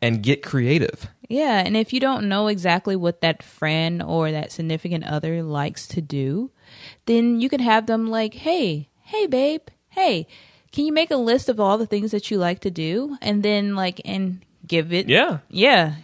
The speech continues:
Speaker 2: Give
Speaker 1: That's,
Speaker 2: it.
Speaker 1: that's, that's actually not a bad idea.
Speaker 2: Yeah, and then you can, like, participate in those different things. And it's not necessarily saying that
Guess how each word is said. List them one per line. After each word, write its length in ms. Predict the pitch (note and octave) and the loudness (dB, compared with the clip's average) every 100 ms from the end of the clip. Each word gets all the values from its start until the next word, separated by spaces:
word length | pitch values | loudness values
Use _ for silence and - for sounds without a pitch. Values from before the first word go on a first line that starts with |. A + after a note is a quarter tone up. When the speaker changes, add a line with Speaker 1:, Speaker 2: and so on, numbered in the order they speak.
| - | -4
Speaker 2:
Give 120 | F#3 | 2
Speaker 1:
That's, 100 | D#3+ | 2
Speaker 2:
it. 40 | - | 4
Speaker 1:
that's, 200 | D#3+ - | 2 2
that's 240 | A#2 D#3+ | 2 2
actually 340 | - D#3 - D3+ | 4 0 0 -2
not 240 | A2 B2+ | 2 4
a 80 | B2 | 4
bad 240 | G#2+ G#2 | 4 2
idea. 340 | A#2 A2+ G#2 B2+ | 2 0 -2 0
Speaker 2:
Yeah, 300 | B3 A#3 F#3 | 2 2 2
and 220 | A3 A#3 | 2 4
then 120 | C4 | 4
you 100 | C4 | 4
can, 160 | B3+ B3 | 2 4
like, 260 | A#3 A3+ - | 4 4 0
participate 680 | A3+ B3 B3 A3 G3+ F3 | 0 0 -2 0 2 2
in 200 | - F3 | 0 -4
those 200 | E3 E3+ | -4 -6
different 320 | - E3 C3 | -8 -10 -10
things. 300 | F3 C3+ G3 | -10 -10 -6
And 80 | G3+ | 0
it's 80 | B3 | 2
not 200 | C4 C#4 A#3+ | 4 4 4
necessarily 580 | A#3+ A3 G#3+ G#3 G3+ | 2 0 -2 0 0
saying 460 | F#3+ G3+ G3+ G3 F#3+ | -2 -2 0 2 2
that 300 | F3 E3+ D#3+ | 2 2 2